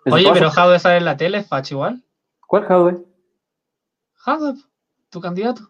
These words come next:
Speaker 1: Mi candidato. No, amarillo. Jadwe es terrible amarillo. Yo todavía espero que en algún momento se baje y apoye a
Speaker 2: Proboste.
Speaker 1: a Proboste.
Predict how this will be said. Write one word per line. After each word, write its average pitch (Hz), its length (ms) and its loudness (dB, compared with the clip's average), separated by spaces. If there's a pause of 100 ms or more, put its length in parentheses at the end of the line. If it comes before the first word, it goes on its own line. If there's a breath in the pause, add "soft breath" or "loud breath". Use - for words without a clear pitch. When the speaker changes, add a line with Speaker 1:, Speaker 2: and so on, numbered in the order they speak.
(840)
Speaker 1:
Mi 107 180 -12
candidato. 113 440 -10
No, 110 220 -4
amarillo. 98 840 -4
Jadwe 104 240 -4
es - 60 -14
terrible 98 280 -6
amarillo. 90 520 -10 (500 loud breath)
Yo 151 80 4
todavía 147 200 4
espero 160 220 2
que 156 80 2
en 165 60 0
algún 160 180 2
momento 165 280 2
se 160 140 -2
baje 196 500 -2 (240)
y 131 340 -2
apoye 147 460 0
a 131 920 -2
Speaker 2:
Proboste. 165 460 0
Speaker 1:
a - 100 -18
Proboste. - 460 -6